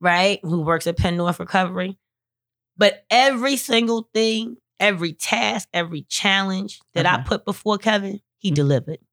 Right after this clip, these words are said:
Speaker 2: Mm-hmm.
Speaker 1: And while the D O J was still here doing their investigation,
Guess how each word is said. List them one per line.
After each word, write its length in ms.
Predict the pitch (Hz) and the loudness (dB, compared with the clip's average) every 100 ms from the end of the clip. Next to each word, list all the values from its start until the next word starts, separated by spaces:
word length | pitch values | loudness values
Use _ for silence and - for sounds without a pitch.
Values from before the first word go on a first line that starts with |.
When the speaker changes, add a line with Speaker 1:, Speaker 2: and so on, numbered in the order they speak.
| _ _ - | _ _ -12
Speaker 2:
Mm-hmm. 100 | 240 320 _ - | -10 -10 _ -2
Speaker 1:
And 280 | 180 175 170 | 0 2 4
while 180 | 160 | 4
the 80 | 160 | 2
D 200 | 165 240 | 2 2
O 80 | 233 | 2
J 180 | 214 220 | 4 0
was 160 | 202 202 | 0 -4
still 240 | - 180 | -2 -2
here 640 | 175 147 190 185 175 165 - 143 | -2 -2 -2 0 -2 -4 -6 -4
doing 360 | 156 190 190 185 | 0 2 2 0
their 160 | 180 | 0
investigation, 1080 | 175 165 170 165 147 127 175 254 - 269 262 | -2 0 0 0 -4 2 2 2 -2 -2 -2